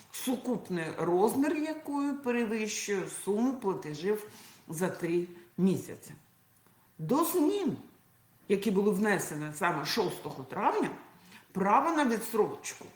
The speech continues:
фактично мали ті військовозобов'язані чоловіки,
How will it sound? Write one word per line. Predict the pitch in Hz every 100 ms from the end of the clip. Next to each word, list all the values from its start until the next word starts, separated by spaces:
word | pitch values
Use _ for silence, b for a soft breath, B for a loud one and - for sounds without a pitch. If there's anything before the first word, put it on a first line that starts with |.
| _
фактично | 190 190 - 320 - 262 247
мали | 202 220 269 285 269 247 B B B _
ті | - - 285
військовозобов'язані | 254 214 - 226 247 190 202 196 190 214 208 196
чоловіки, | 175 202 180 175 180 208 277